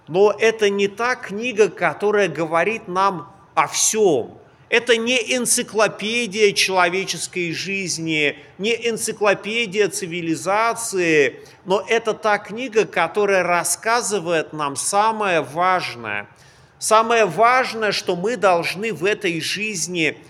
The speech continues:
вообще узнать. Мы должны узнать, каков Бог и как Он возлюбил нас.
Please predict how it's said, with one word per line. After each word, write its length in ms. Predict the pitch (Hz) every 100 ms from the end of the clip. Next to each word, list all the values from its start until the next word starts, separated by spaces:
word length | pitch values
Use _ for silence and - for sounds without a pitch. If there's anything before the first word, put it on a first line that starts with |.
| _
вообще 560 | - 135 147 - - 202
узнать. 800 | 180 151 - 147 151 113 - - _ - _
Мы 120 | 156 185
должны 420 | 185 180 190 202
узнать, 760 | 196 190 127 190 214 220 220 - - -
каков 560 | 185 165 196 202 135 117
Бог 420 | 123 214 220 - -
и 100 | 165
как 520 | - 190 196 - -
Он 280 | 185 190 160
возлюбил 640 | 143 131 143 131 151 147
нас. 580 | 139 131 101 92 -